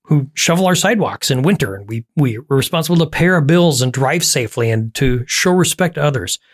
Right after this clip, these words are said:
Responsibilities are something we give to someone or somewhere, if that makes sense. Rights are something we are given. Responsibilities are something we do or, or we give to others. So we have rights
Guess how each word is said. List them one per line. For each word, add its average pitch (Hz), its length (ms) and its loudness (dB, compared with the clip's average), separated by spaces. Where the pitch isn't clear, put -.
Responsibilities 190 800 2
are 135 100 0
something 139 400 0
we 156 180 4
give 170 460 2
to 104 460 -2
someone 101 600 -4
or 135 80 -2
somewhere, 95 580 -4
if - 140 -6
that 113 140 -4
makes 95 200 -8
sense. - 420 -6
Rights 160 280 -2
are 185 60 2
something 135 320 -2
we 165 160 2
are 170 100 2
given. 160 460 2
Responsibilities 143 800 0
are 120 60 -2
something 120 480 -2
we 127 160 2
do 110 360 0
or, 90 220 -4
or 123 120 -2
we 120 260 -2
give 143 240 -2
to 131 180 0
others. 107 400 -4
So 131 320 0
we 135 120 2
have 165 440 -2
rights 151 500 0